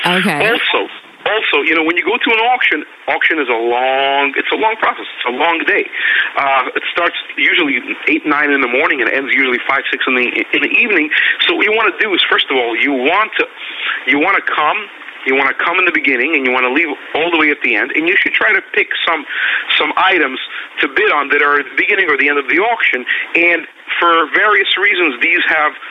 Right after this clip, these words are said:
Speaker 2: lower bids, uh, but mainly because, you know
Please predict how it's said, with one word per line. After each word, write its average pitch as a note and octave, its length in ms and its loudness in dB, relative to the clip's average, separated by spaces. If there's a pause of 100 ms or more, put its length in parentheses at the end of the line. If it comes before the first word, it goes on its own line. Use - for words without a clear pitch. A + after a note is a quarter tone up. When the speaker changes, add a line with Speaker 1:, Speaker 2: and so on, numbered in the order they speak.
(140)
Speaker 2:
lower C#3+ 380 2 (100)
bids, E3 240 2 (540)
uh, C#3+ 200 2
but C#3+ 140 -2
mainly E3 540 2
because, C3 280 0
you C#3 100 2
know A#2 280 0